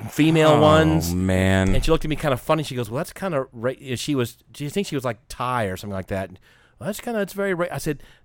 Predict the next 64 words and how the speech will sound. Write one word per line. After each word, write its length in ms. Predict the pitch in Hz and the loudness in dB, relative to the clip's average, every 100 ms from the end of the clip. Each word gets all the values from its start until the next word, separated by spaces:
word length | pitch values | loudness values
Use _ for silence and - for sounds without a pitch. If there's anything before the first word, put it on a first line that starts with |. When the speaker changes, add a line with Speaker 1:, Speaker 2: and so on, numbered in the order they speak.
| _ | _
Speaker 1:
"You 140 | 127 117 | -6 0
don't 100 | 113 | 0
understand. 440 | 101 - 95 98 | 0 -4 -6 -4
I'm 180 | 101 104 | -2 0
not," 280 | 110 110 - - - - - - | 0 0 -2 -2 -2 -2 -6 -6
and 140 | 127 | 0
I 80 | 135 | 2
hated 280 | 139 196 180 | 4 4 4
to 60 | 151 | 2
even 160 | 135 | 0
say 340 | 120 - 131 123 | -2 2 4 4
that 180 | 101 98 | 0 -4
because 140 | 98 | -2
that 140 | 120 | -4
sounds 220 | - 120 113 | -2 -2 -2
like 140 | 113 | 2
I'm 160 | 117 120 | 2 4
not 200 | 120 120 | 2 2
racist. 520 | 110 113 113 120 - - - - | 0 0 0 -4 -6 -16 -20 -6
I 180 | 107 113 | 0 0
just 200 | 117 - | 0 -4
think 200 | 113 104 | -6 -2
that 340 | 107 104 - _ _ _ _ | -2 -2 -4 _ _ _ _
whatever. 520 | 113 107 113 123 123 95 | 2 4 4 4 2 -2
Speaker 2:
<laughs> 80 | - | -2
I 100 | 143 | 0
just 160 | 156 - | 0 0
think 140 | 143 | 0
there 80 | 131 | 2
needs 200 | 127 117 | 2 2
to 40 | |
be 80 | 117 | 0
different, 460 | 110 123 117 107 - - | 2 2 2 0 -4 -4
uh, 60 | 110 | 4
Speaker 1:
Right. 280 | 101 98 98 | 6 6 2
Speaker 2:
d-, 200 | 101 - 110 - | -6 -10 -8 -2
different 340 | 127 117 110 | 0 0 0
avatars 720 | 98 104 117 120 110 120 120 | 0 2 2 4 6 6 4
Speaker 1:
So, 60 | - | -2
so 140 | 156 | 4
Speaker 2:
for 80 | 143 | 6
Speaker 1:
I 20 | |
thought, 320 | 104 104 95 - | 6 6 4 0
Speaker 2:
the 80 | 123 | -4
Speaker 1:
I 60 | |
said 300 | 117 - 151 | -4 -4 -2
that, 120 | 139 | 0
and 80 | 131 | -2
she 40 | - | -2
probably 200 | 139 127 | -4 -2
thinks 280 | 147 147 123 | -2 -4 -2
I'm 140 | 107 | -2
racist 260 | 107 104 101 | -2 2 0
because 160 | 113 | 2
I 80 | 107 | -2
said 240 | - 135 | -4 -2
I'm 160 | 123 107 | 0 -2
not 180 | 98 92 | -4 -6
racist. 360 | 95 92 95 104 | -8 -8 -10 -10
I'm 80 | |
going, 160 | 95 101 | -10 -10
"Oh 120 | 107 | -8
my 120 | 127 | -8
fuck." 220 | - 120 | -6 -8